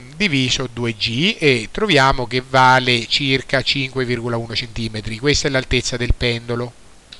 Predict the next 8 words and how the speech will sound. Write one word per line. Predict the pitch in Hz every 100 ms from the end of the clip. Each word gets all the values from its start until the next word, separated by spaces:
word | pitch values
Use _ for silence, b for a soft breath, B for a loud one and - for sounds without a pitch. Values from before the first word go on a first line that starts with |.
| -
Ma | 139 147 131
la | 147
domanda | 196 196 175 190 143
era | 143 160 156 147 131
l'angolo | 127 135 143 160 143
di | 123
inclinazione | 123 123 120 117 - 120 127
massima. | 175 147 - - 98